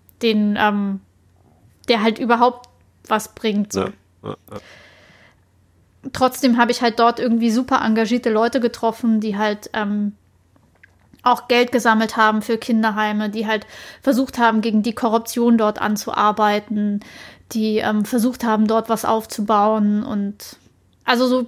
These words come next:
Speaker 1: für die einzelnen
Speaker 2: Ja.
Speaker 1: Individuen, die ich dort getroffen habe, habe ich sehr, sehr viel Respekt. Ob
Speaker 2: Ja.
Speaker 1: das jetzt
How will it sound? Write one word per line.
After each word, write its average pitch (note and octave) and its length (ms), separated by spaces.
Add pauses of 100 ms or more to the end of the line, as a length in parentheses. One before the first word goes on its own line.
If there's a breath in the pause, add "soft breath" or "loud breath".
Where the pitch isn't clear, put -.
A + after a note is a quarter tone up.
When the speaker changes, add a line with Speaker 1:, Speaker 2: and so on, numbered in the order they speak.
Speaker 1:
für C4+ 140
die A#3+ 100
einzelnen C4 440
Speaker 2:
Ja. G3+ 60
Speaker 1:
Individuen, A#3 540
die A3 60
ich G#3 120
dort G#3+ 200
getroffen A3 380
habe, G#3+ 120
habe G#3+ 100
ich G#3+ 80
sehr, A#3 180
sehr A3 100
viel G#3+ 140
Respekt. G#3+ 600
Ob - 120
Speaker 2:
Ja. G3 120
Speaker 1:
das A3+ 240
jetzt A3+ 340